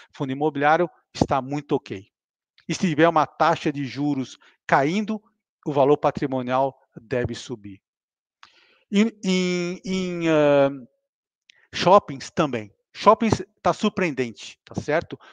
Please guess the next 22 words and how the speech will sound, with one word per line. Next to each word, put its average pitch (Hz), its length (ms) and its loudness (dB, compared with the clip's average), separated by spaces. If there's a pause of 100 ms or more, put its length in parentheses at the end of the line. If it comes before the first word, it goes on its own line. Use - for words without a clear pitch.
(120)
Os, 143 280 -8 (220)
ah, 156 260 -6 (200)
eh, 143 180 -4
se - 180 0
você 147 380 4
olhar 156 240 8
o - 80 6
que 160 260 -4 (140)
hoje 175 280 4
os 160 60 -4
shoppings 151 460 0
estão, 156 260 -4 (240)
ah, 139 240 -2
distribuindo 139 600 -8
em - 20 -2
relação 143 580 -2 (160)
à 135 220 -2 (160)
pré-pandemia, 170 800 2
eles 127 120 -2
estão 165 220 -6
de, 165 80 2
eles 156 240 -6